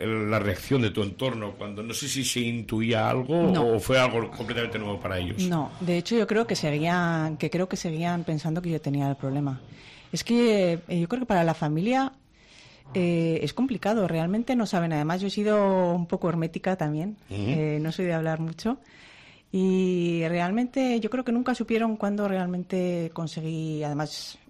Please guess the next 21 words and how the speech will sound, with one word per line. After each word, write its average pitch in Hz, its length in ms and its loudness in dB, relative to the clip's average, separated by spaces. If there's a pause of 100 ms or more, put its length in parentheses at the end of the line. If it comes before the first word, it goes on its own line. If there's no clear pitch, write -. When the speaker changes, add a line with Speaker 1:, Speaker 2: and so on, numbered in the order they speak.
(100)
Speaker 2:
eh, 165 160 -6
salir 151 280 0
de 165 100 0
eso. 208 160 -4
Yo 160 160 -2
me 165 120 -4
fui 170 160 -6
de 160 340 0
casa 165 260 -4
pronto, 220 580 0
eh, 151 560 -2 (680)
me 143 220 -4
independicé 151 580 0
prontito. 165 520 -2 (220)
Speaker 1:
Ujú. 104 260 -6 (340)
Speaker 2:
Entonces 214 220 0
tampoco 202 300 0
seguían 175 320 -2
mucho 139 240 -2
mis 131 160 -2
pasos. 135 460 -8